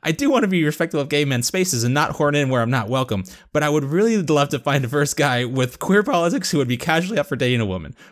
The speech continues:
What do you think? If you were me, where would you look?"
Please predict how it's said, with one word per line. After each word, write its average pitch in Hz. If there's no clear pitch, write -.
What 170
do 180
you 190
think? 185
If 131
you 202
were 190
me, 175
where 175
would 160
you 151
look?" 104